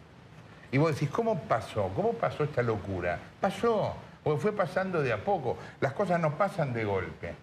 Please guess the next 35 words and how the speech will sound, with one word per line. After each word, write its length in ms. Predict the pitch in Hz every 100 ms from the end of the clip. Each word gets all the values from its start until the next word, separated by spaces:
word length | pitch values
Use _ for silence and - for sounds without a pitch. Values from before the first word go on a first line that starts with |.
| - - - -
No 120 | 175
es 60 | 196
que 140 | 165
los 100 | 139
kirchneristas 400 | - - 151 151
se 100 | 139
tiraron 560 | 113 127 147 156 151 123 127
sobre 260 | 120 113
la, 140 | 110 104 - - - - - 127
eh, 320 | 156 - 123
eh, 160 | 143 156
son 180 | - 208
procesos 600 | 196 175 - 180 - 156
en 60 | 135
los 100 | 123
cuales 280 | - 180 160 -
todos 300 | 196 208 185 - - - -
tomamos 400 | 139 180 190 156
como 240 | 143 139
normales 680 | 131 127 139 165 165 165 165 - - - -
cosas 300 | - 170 156
que 180 | - 143
no 120 | 143
lo 120 | 139
son. 460 | 120 120 98 87 87 - - - - -
Y 140 | 147 160
entonces, 460 | 156 202 208 170 - -
después 320 | 143 151 233 233
cuando 260 | 165 147
mirás, 480 | 147 175 226 160 -
cuando, 320 | - 120 113
cuando 260 | 113 120 110
pasó 240 | 117 -
el 120 | 214 -
tiempo, 560 | 170 131 98 110 117